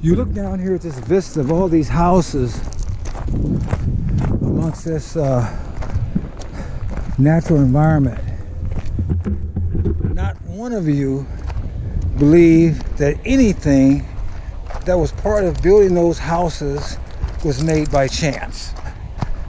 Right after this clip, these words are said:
Not one of you think the nails, the lumber, the stucco, the electricity, any of it was made by chance.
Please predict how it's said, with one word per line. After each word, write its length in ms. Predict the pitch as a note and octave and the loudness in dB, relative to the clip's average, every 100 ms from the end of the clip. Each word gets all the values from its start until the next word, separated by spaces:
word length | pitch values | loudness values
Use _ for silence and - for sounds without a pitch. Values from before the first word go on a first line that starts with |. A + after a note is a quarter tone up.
| - | -8
Not 160 | D3 C#3 | -6 -2
one 140 | F3 | 0
of 80 | F#3+ | 2
you 100 | F3+ | 0
think 220 | E3+ E3+ | 0 0
the 100 | C#3 | 0
nails, 760 | C#3 D3 D#3 F3 E3+ F3+ - - - - | 2 4 4 6 6 4 2 -6 -4 0
the 120 | C3 | 4
lumber, 600 | D3+ E3 D#3+ D#3+ E3 - - - - - | 6 6 6 4 4 -2 -10 -10 -8 -2
the 80 | D3 | -2
stucco, 720 | - G3+ E3 - D#3+ D#3 D#3 - - - | 0 -2 0 0 2 2 0 -6 -10 -2
the 60 | |
electricity, 920 | C#3+ C#3+ C#3 - F#3 F#3+ F3 F3 F3 E3 - - - - - - - - | 2 2 0 2 2 6 6 8 6 4 0 -4 -4 -6 -6 -10 -8 2
any 280 | D#4+ C#4 | 8 8
of 200 | F3+ C3 | 8 4
it 100 | A#2+ - - - - - - - - - - | -2 -10 -12 -12 -14 -8 -6 -4 -6 -8 0
was 140 | D3 | 2
made 260 | D3+ D3+ D#3 | 4 4 4
by 140 | F3 | 4
chance. 680 | G3 C#4 C#4 F#3+ A2+ - - | 4 6 6 6 2 -6 -6